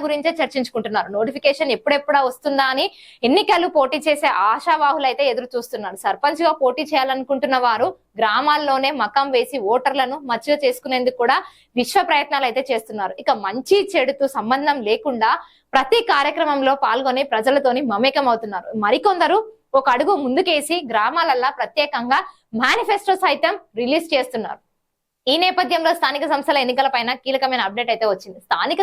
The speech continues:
సంస్థల ఎన్నికల నిర్వహణ కోసం ప్రభుత్వం అయితే సిద్ధమవుతున్నట్టు కూడా తెలుస్తోంది. ఫిబ్రవరి చివరిలో స్థానిక సంస్థల ఎన్నికలు నిర్వహించాలని ప్రభుత్వం అయితే యోచిస్తున్నట్టు సమాచారం. ఈ నెల ఇరవై ఆరు నుంచి రైతు భరోసా, ఇందిరమ్మ ఇండ్ల పథకం, ఇందిరమ్మ ఆత్మీయ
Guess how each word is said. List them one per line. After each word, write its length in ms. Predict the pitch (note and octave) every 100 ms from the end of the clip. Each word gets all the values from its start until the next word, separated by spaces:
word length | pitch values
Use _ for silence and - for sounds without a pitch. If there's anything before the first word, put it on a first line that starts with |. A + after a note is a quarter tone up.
| F4+
సంస్థల 280 | E4 F4 C#4+ A3+
ఎన్నికల 240 | B3 C#4 A3+
నిర్వహణ 320 | G#3 B3+ C4 A#3
కోసం 240 | F#3+ - F3+ _ _ _
ప్రభుత్వం 380 | B3+ B3+ G4 G4+ E4
అయితే 140 | C#4 C#4
సిద్ధమవుతున్నట్టు 680 | D4 C4 F4 D#4 D4+ C4+ C4 B3
కూడా 120 | B3 B3+
తెలుస్తోంది. 400 | A3 A3 G#3 G3+
ఫిబ్రవరి 380 | A3+ G#3 C#4+ D#4 D#4+
చివరిలో 280 | D4 C#4+ D4
స్థానిక 300 | D4 C4+ C#4 D4+
సంస్థల 300 | C#4+ - D4 A#3+
ఎన్నికలు 320 | A3+ C#4 D4 G#3+
నిర్వహించాలని 680 | A3 C4+ D4 D4+ C#4 C#4 F#4+ _ -
ప్రభుత్వం 380 | A#3 A#3 C#4+ C#4
అయితే 140 | B3+ C4+
యోచిస్తున్నట్టు 540 | B3 B3 - C4+ B3 C#4
సమాచారం. 420 | G#3+ G#3+ G#3+ G#3 G3+ C#4+
ఈ 40 |
నెల 140 | G4 G4
ఇరవై 160 | D#4+ D#4 D#4
ఆరు 100 | D4
నుంచి 180 | C4+ D#4 D#4+ - _ G#3+
రైతు 200 | A3 D#4+ D4+
భరోసా, 340 | D4 D4 D#4 C#4+ A#3+
ఇందిరమ్మ 340 | C4 C#4 C#4 A#3
ఇండ్ల 180 | B3+ C#4
పథకం, 320 | C4+ B3 C4 D#4+ - A#3+
ఇందిరమ్మ 420 | C#4 E4 E4+ E4 G#3
ఆత్మీయ 340 | A3+ D#4+ E4+